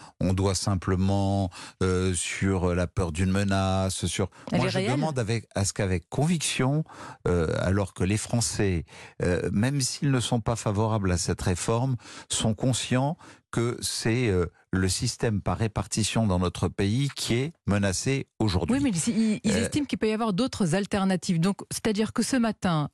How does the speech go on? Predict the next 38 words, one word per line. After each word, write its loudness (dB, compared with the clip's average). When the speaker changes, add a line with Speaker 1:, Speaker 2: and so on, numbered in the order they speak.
Speaker 2:
euh, 2
vous 2
vous 2
dites -2
à 2
ces 0
députés 0
L 0
R, -2
soyez 0
cohérents 2
avec 2
vous-même, 2
vous 2
devez 0
voter 0
cette -2
réforme. 0
C'est 0
ça 0
Speaker 1:
Euh, 2
Speaker 2:
le 2
message. 0
Speaker 1:
soyez 2
cohérents 0
avec 0
vos 0
engagements 2
de 2
campagne -2
électorale. 0
Vous 2
avez 0
été 0
élus 0
sur -2
cette -2
réforme. 0